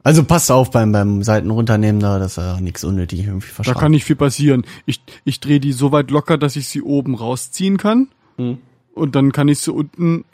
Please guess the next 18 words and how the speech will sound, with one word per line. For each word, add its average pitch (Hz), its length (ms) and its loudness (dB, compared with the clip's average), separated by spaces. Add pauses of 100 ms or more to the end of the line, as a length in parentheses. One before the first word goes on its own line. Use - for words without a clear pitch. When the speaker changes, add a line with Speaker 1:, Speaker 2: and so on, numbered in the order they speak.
(120)
Speaker 2:
rausnehmen, 131 760 2
ganz, 123 300 -4
ganz 127 240 -4
ohne 139 420 0
durchziehen, 127 560 -4
ohne 127 240 -4
alles. 117 380 -10
Speaker 1:
Okay. 107 160 -4
Speaker 2:
Ich 135 80 -4
muss 135 160 -2
da 135 80 -4
nix 120 260 -6
ziehen, 143 380 2
da 123 100 -4
schleift 135 380 -4
nix. - 380 -6 (520)
Ganz 120 220 -6
easy. 117 300 -14